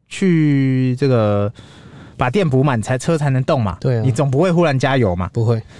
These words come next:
Speaker 1: 所以这个我觉得超充站的部署才是特斯拉接下来这几年开始回收了。
Speaker 2: 哦。
Speaker 1: 因为它前面像台湾一开始大概才几座，大概个位数而已，
Speaker 2: 嗯，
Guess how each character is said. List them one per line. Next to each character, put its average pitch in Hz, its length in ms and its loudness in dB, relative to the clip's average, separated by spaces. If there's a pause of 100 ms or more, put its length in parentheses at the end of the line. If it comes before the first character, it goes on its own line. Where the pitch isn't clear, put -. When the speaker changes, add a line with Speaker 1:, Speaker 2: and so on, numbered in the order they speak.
(100)
Speaker 1:
所 143 320 -2
以 151 220 -2 (720)
这 135 100 -4
个 123 100 -2
我 98 140 -2
觉 101 140 -4
得 104 260 0
超 147 180 -2
充 147 220 0
站 139 160 0
的 101 100 2 (300)
部 98 300 0
署 - 320 -12
才 98 180 -6
是 110 140 -6
特 117 160 -2
斯 - 120 -6
拉 101 200 -2
接 - 180 -2
下 123 240 0
来 92 140 -4
这 135 100 -4
几 101 220 -6
年 90 360 -6 (560)
开 151 160 -2
始 127 160 -4
回 98 220 -2
收 104 240 0
了。 95 60 0
Speaker 2:
哦。 - 680 -10
Speaker 1:
因 165 60 2
为 202 160 2
它 170 100 0
前 135 220 -2
面 147 260 0 (460)
像 180 180 -2
台 120 160 -2
湾 135 160 0
一 147 80 -6
开 131 300 -4
始 80 440 -10 (120)
大 123 100 -4
概 107 380 0
才 101 320 -4
几 95 180 -6
座， 110 260 0
大 143 120 0
概 139 100 0 (140)
个 175 160 2
位 151 140 2
数 135 220 -2
而 175 140 2
已， 92 60 0
Speaker 2:
嗯， 92 60 -8